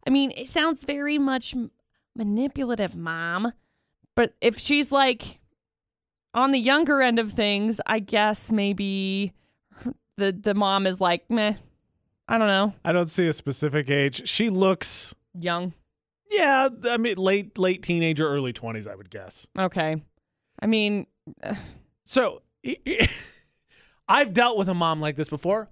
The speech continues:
Speaker 2: Wasn't even my girlfriend.
Speaker 1: Oh,
Speaker 2: Actually,
Speaker 1: good.
Speaker 2: was ex-, was, was a girlfriend's ex-boyfriend's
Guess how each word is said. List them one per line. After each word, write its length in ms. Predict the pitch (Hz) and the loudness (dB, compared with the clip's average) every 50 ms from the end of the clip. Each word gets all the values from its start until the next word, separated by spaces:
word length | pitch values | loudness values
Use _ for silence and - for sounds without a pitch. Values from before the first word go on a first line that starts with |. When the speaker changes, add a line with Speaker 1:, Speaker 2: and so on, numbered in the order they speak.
| - - | -8 0
Speaker 2:
Wasn't 320 | 294 330 330 285 320 302 | 2 4 4 4 2 0
even 200 | 320 285 285 277 | 0 0 0 0
my 200 | 269 277 285 285 | 2 2 2 2
girlfriend. 580 | 233 285 302 320 294 - - 202 151 127 120 - _ - | 2 2 2 2 0 0 -2 -2 -2 -2 -4 -6 _ 0
Speaker 1:
Oh, 60 | 233 | 2
Speaker 2:
Actually, 400 | 302 277 - - 226 208 240 226 | 2 2 2 2 2 2 2 0
Speaker 1:
good. 60 | - - - | -6 -6 0
Speaker 2:
was 240 | 175 208 220 185 220 | 2 2 2 2 0
ex-, 280 | - 254 269 - - - - - - | 0 0 0 -2 -6 -10 -10 -12 -8
was, 320 | 175 180 202 180 139 - - _ _ _ _ _ _ - | -2 -2 -2 -2 -2 -6 -10 _ _ _ _ _ _ -4
was 260 | 143 160 185 202 170 190 | 0 0 0 0 0 -2
a 60 | 175 | -2
girlfriend's 680 | 147 175 165 160 - - 156 151 151 147 147 139 - - _ _ - | 0 2 0 0 0 -2 -2 -2 -2 -2 -4 -8 -12 -14 _ _ -2
ex-boyfriend's 840 | 156 170 160 - 135 131 156 165 160 151 - 147 143 135 135 117 | -2 0 -2 -2 -8 -4 -2 0 -2 -2 -4 -6 -8 -8 -8 -10